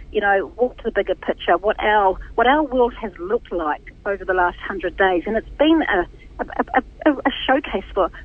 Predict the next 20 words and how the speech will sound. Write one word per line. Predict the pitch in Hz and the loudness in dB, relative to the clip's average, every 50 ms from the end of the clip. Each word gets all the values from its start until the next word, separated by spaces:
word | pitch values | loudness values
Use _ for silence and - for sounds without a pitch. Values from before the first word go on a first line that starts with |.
| - - | -8 -4
for | 220 | -2
the | 202 196 | 0 0
entire | 180 - - - 226 196 170 156 | -2 0 2 2 4 4 4 4
world, | 156 190 247 311 285 190 160 - | 2 4 4 4 4 4 2 2
but | - 175 156 | 0 -2 -2
how | - - - 214 208 | -2 0 0 2 2
you | 208 202 190 | 0 0 -4
can | - - 180 175 | -6 -6 -6 -4
manage | 175 185 202 247 262 - - - | -4 -2 -2 -2 -4 -4 -2 -2
something. | - 302 311 - - 294 294 - - - - - - - - - | -2 -2 -2 -4 -6 -6 -6 -8 -12 -18 -18 -18 -18 -18 -6 -2
Um, | - 202 196 196 196 190 190 190 - | 0 2 2 2 2 2 0 -4 -6
and, | - 220 226 220 226 226 226 - - - - - - - - | -6 -6 -6 -6 -6 -10 -12 -18 -20 -20 -20 -20 -14 -10 -6
you | 262 | -4
know, | 240 233 240 233 - - - - - - | -2 0 0 -2 -2 -6 -10 -10 -6 -4
we | 247 226 | -4 0
have | - 285 277 - | 2 2 2 2
this | - - - - - | 0 -4 -4 -4 -4
situation, | - - - 214 185 175 180 190 - 233 220 202 - - - - - - | -4 -4 -2 0 2 2 2 0 -2 -4 -4 -4 -6 -10 -16 -16 -10 -8
and | - - | -6 -4
hopefully, | - - 339 349 320 - - 277 - 143 156 220 269 | 0 2 2 2 2 -2 -2 0 2 2 2 0 -2